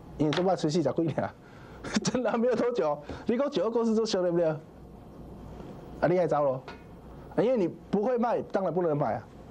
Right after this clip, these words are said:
但是如果你卖了，哦，哦，四十欸，我跟大家讲，做股票很简单，你只要是高点卖，低档买就可以了，对不对？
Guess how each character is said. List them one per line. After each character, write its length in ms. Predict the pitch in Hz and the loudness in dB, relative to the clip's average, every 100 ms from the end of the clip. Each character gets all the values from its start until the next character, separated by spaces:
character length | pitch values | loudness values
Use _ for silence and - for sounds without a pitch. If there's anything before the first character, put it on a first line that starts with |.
| - - - - | -14 -14 -8 -2
但 120 | 294 | 0
是 80 | 330 | 2
如 120 | 330 | 2
果 100 | 320 | 2
你 80 | 214 | 4
卖 220 | 320 330 | 4 4
了， 160 | 262 | 4
哦， 460 | 247 - - 554 143 - - - - - - | 2 0 0 0 -2 -6 -20 -20 -20 -20 0
哦， 360 | 269 381 120 - | 2 2 0 -2
四 220 | - - 349 | 0 2 2
十 100 | 247 | 2
欸， 380 | 339 254 262 - - - - - - - - - - - - - - - | 2 4 2 0 -6 -16 -18 -18 -18 -18 -18 -18 -16 -14 -10 -10 -10 -2
我 80 | 123 | 0
跟 140 | 156 | 2
大 80 | 170 | 0
家 100 | 165 | -2
讲， 240 | - 117 - - - - - - - | -2 -6 -6 -20 -20 -18 -18 -12 0
做 140 | 269 | 0
股 140 | 175 | 2
票 140 | 151 202 | 0 2
很 120 | 180 | 2
简 160 | 170 117 | 0 2
单， 180 | 151 | 0
你 80 | 143 | 0
只 80 | - | 0
要 80 | 190 | 2
是 80 | 202 | 2
高 200 | 196 175 | 2 2
点 160 | 131 139 | 2 2
卖， 140 | 160 | 0
低 160 | 143 151 | -2 -2
档 160 | 131 | -2
买 180 | 104 107 | 0 0
就 140 | 110 | 0
可 220 | 143 135 135 | -2 0 0
以 80 | |
了， 100 | 113 - - | -2 -6 -2
对 80 | 190 | 2
不 60 | 254 | 2
对？ 160 | 254 | 0